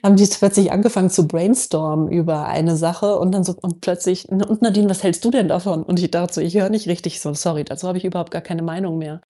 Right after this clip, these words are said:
Musste der Teamleiter selber schmunzeln. Genau, ich hab, hab von heute auf morgen habe ich gar nicht mehr gearbeitet gehabt.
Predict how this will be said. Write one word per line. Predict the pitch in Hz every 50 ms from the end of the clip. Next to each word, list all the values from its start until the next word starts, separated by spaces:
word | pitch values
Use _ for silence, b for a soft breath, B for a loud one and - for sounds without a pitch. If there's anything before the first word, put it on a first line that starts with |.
| _ _ -
Musste | - 180 170 - - 175 175 170
der | 160 165
Teamleiter | 165 - 196 185 180 180 175 - 180 160
selber | 170 160 175 180 208 202
schmunzeln. | - - 214 208 208 208 - 214 208 208 214 214 214 _ _ _ _ -
Genau, | 180 196 196 180 -
ich | 185 180 -
hab, | 190 190 - - - - - - - _ - -
hab | 170 160 - - - - -
von | 185 180 170 170 160 175
heute | 202 220 170 170
auf | 170 -
morgen | 180 170 170 170 170 175
habe | 170 165
ich | 160 -
gar | - - 170
nicht | 180 175 -
mehr | 180 175 160
gearbeitet | - - - 170 170 170 170 175 - 180 -
gehabt. | - 170 160 170 165 160 - -